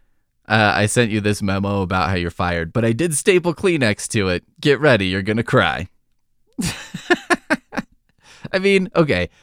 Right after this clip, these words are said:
I got an email yesterday that was pretty, uh, stressful. And, you know, I sent a reply. It was from my boss, and I sent a repli-,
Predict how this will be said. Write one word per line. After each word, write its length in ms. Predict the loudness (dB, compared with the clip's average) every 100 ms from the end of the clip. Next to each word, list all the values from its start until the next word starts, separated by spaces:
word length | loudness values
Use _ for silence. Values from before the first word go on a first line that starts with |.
| _ _ _
I 120 | 0 2
got 160 | 4
an 120 | 2
email 420 | 2 2 2 2 2
yesterday 540 | 0 0 -2 0 0
that 140 | -2
was 140 | -4 -6
pretty, 380 | -4 -2 -4 -6 -4
uh, 320 | -2 0 -2 -6 _
stressful. 720 | -20 -4 -2 -2 -4 -4 -4 _ _ _ _ -4
And, 120 | -2
you 60 | 0
know, 160 | 0
I 100 | 0
sent 400 | 0 -2 -2 -6 -8 -2
a 260 | 0 0
reply. 580 | -2 -4 -2 0 0 0
It 140 | 0
was 140 | -2 -2
from 180 | -4 0
my 160 | 0
boss, 460 | 0 0 0 -2 -4
and 100 | -4
I 40 |
sent 200 | -4 -4
a 60 | -2
repli-, 400 | -4 -4 -6